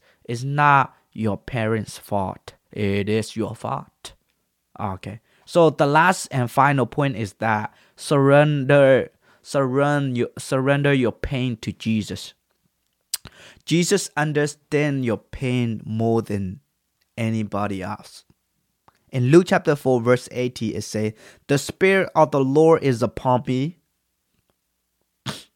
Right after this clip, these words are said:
because he has anointed me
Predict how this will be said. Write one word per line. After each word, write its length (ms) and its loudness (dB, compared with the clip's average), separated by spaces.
because 460 4
he 180 4
has 360 2
anointed 540 0
me 240 -2